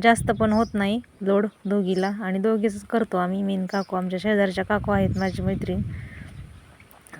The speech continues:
तर असं मस्त नियोजन असतं आमचं सावलीतमध्ये, कारण का उन्हामध्ये एवढा त्रास होतो ना कुरडई करायला. चुल, एकतर चुलीपुढं उन्हाळ्याचं नको वाटतं आणि त्यात उन्हात म्हणल्यानंतर नको,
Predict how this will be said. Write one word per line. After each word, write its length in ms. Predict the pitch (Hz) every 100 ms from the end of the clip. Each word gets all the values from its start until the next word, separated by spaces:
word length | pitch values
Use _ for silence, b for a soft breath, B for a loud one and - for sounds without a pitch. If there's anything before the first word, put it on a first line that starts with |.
| -
तर 100 | 220
असं 260 | 220 226 220
मस्त 280 | 233 -
नियोजन 460 | 240 247 247 233 233
असतं 260 | 233 - 208
आमचं 220 | 196 196
सावलीतमध्ये, 640 | 220 214 196 196 190 185
कारण 300 | 185 202 214
का 100 | 208
उन्हामध्ये 500 | 220 233 226 226 220
एवढा 220 | 226 220 214
त्रास 320 | - 233 -
होतो 220 | 233 185
ना 120 | 185 196 B B B B -
कुरडई 320 | 202 185 180 196
करायला. 380 | 185 170 165
चुल, 320 | 165 220 214 202
एकतर 460 | 196 208 - 214
चुलीपुढं 600 | - 233 214 202 214 214
उन्हाळ्याचं 460 | 214 214 214 208 208
नको 200 | 208 208
वाटतं 380 | 208 196 190 208
आणि 240 | 208 190
त्यात 200 | 185 185
उन्हात 320 | 202 208 208 208
म्हणल्यानंतर 580 | 214 196 196 196 196
नको, 320 | 196 196 185